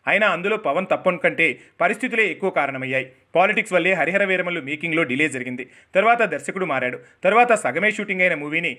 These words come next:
ఫస్ట్ పార్ట్లో అర్ధాంతరంగా రిలీజ్ చేశారు. గ్రాఫిక్స్లో క్వాలిటీ కూడా సరిగా లేదు.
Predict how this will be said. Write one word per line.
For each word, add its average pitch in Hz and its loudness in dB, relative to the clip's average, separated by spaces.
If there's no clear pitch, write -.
ఫస్ట్ 185 2
పార్ట్లో 220 2
అర్ధాంతరంగా 180 2
రిలీజ్ 139 -4
చేశారు. 123 0
గ్రాఫిక్స్లో 202 0
క్వాలిటీ 175 0
కూడా 202 4
సరిగా 165 -2
లేదు. 127 -8